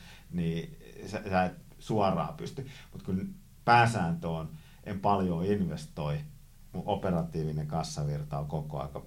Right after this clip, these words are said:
niinku positiivinen, niin kaiken järjen mukaan mun tuloskin on positiivinen. Voi olla toki vanhoja investointeja, mistä poistot rasittaa, että niinku tu-, tulos ei ole niinku s-, samaa tasoa, mut niinku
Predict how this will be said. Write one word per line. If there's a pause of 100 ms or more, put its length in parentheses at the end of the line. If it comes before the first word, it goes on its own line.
(120)
niinku (100)
positiivinen, (340)
niin
kaiken
järjen
mukaan
mun
tuloskin
on
positiivinen. (1160)
Voi
olla
toki (280)
vanhoja
investointeja,
mistä
poistot
rasittaa,
että
niinku (640)
tu-,
tulos
ei
ole
niinku
s-,
samaa
tasoa,
mut
niinku